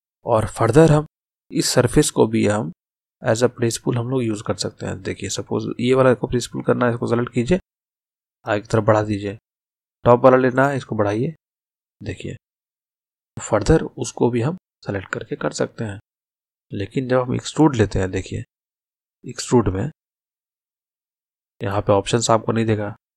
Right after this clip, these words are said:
सिलेक्ट करने के बाद दोस्तों, ठीक है। तो ये वाला क्लियर हो गया होगा दोस्तों आपका प्रेस पुल और एक्सट्रूड में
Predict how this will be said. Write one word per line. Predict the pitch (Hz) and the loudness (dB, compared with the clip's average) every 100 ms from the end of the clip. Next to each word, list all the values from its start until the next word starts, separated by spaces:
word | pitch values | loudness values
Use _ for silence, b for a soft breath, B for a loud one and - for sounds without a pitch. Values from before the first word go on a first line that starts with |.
| - | -8
सिलेक्ट | 107 101 | -4 -4
करने | - 95 90 | -2 -4 -6
के | - | -6
बाद | 95 92 | -6 -6
दोस्तों, | 98 - 101 95 _ _ _ _ _ _ _ _ _ _ _ _ _ - | -8 -8 -12 -14 _ _ _ _ _ _ _ _ _ _ _ _ _ -4
ठीक | 123 120 | -2 0
है। | 160 | 0
तो | - 107 104 101 | 2 4 6 4
ये | 110 123 | 4 6
वाला | 135 135 | 6 6
क्लियर | 139 127 131 | 2 6 8
हो | 131 131 | 8 6
गया | 131 | 6
होगा | 131 127 | 6 4
दोस्तों | 120 120 - 123 | 4 0 0 -6
आपका | 117 - | -4 -2
प्रेस | - 107 113 - | 2 6 4 4
पुल | 123 120 | 4 4
और | 170 _ _ _ _ _ _ _ _ - | 2 _ _ _ _ _ _ _ _ -12
एक्सट्रूड | 123 - - 120 110 | -10 -8 0 0 2
में | 170 | -4